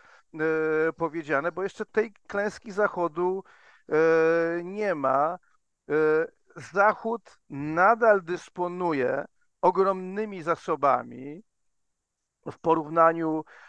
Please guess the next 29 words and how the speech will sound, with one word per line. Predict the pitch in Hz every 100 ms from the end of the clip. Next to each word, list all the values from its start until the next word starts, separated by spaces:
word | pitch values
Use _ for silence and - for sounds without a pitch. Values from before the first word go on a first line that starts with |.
| -
e, | 139 143 143 147 147 165 170 - 156
z | 170
Rosją | 165 135 - 170 175 202 -
i, | 190 196 _
i, | 196 190 165 -
i... | 214 190 _ _ _ _ _ 202 -
i |
te | - 202
zasoby, | 196 - 190 165
zasoby | 196 202 190
są | - 190
ani, | - 196 196 - 180 180
ani, | 175 -
ani | 208 240
ty-, | - 190
tych, | 185 160
te-, | 175 180
tych | - 165
zasobów | 175 190 175 -
nie | 180
wykorzystał | 165 175 165 139 113 - 143 190 - _ - - -
do | 180
końca | - 170 147 139 156 175 185 - -
i | - 151 _ 175
jeszcze, | 202 - - 220 196 _
no, | 180 202 -
jeszcze | 214 202 -
jest | 202 160
bardzo | 214 240 208 233